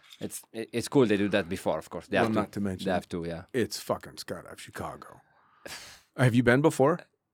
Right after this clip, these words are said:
Speaker 1: Uh, just for the tryouts in June.
Speaker 2: Okay.
Speaker 1: And then, of course, like, in,
Speaker 2: The,
Speaker 1: in, in August
Speaker 2: I
Speaker 1: for the
Speaker 2: mean,
Speaker 1: record.
Speaker 2: come on.
Speaker 1: But no, that was insane. It's funny because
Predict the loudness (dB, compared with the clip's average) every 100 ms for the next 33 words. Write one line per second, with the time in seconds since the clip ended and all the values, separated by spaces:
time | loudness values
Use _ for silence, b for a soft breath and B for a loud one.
0 | -20 -4 -2 0 0 -2 2 2 4 6
1 | 8 8 6 4 6 4 2 _ _ _
2 | 0 2 4 4 4 2 0 2 2 0
3 | -2 -4 -6 -8 -10 -14 -16 b b b
4 | b b b -6 0 0 0 -2 4 6
5 | 6 4 2 4 4 4 0 -6 _ -8
6 | -2 -2 -4 -10 -12 4 6 8 8 6
7 | 2 0 -2 0 0 -2 2 6 6 4
8 | 0 -4